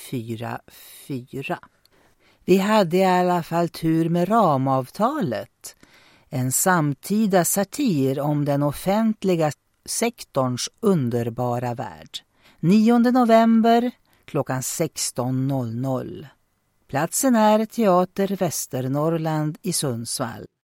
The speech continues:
Anmälan senast den sjunde oktober och priset är tvåhundrasjuttio kronor. Och anmälan ska som sagt gå till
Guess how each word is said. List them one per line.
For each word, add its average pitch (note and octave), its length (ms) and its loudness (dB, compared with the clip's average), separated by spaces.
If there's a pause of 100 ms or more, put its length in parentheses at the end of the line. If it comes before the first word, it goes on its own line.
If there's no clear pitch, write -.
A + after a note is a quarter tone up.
(460)
Anmälan D3 720 0
senast G#3 600 0
den D#3 160 0
sjunde A#3 540 0
oktober G3 840 -2
och F3+ 100 -8
priset G#3 560 -4
är C#3+ 240 0
tvåhundrasjuttio D#3 1500 -4
kronor. A2+ 680 -12 (760)
Och C#3 180 -4
anmälan C#3+ 640 0
ska F3+ 380 0
som A3+ 200 -2
sagt G#3 320 -4
gå G#3 260 -2
till G#3 380 -2